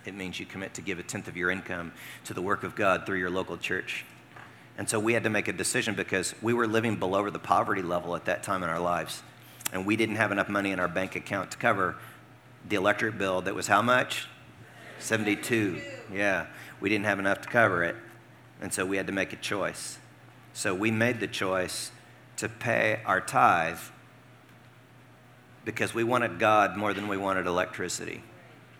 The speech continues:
And then two days later, we get a, a letter in the mail. And we opened up the letter,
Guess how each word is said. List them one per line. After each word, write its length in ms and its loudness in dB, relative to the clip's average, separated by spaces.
And 180 -2
then 280 0
two 160 -2
days 280 4
later, 420 4
we 140 -2
get 160 2
a, 120 0
a 20 2
letter 300 4
in 100 2
the 80 -4
mail. 280 -4
And 140 0
we 100 0
opened 400 2
up 180 2
the 60 0
letter, 560 6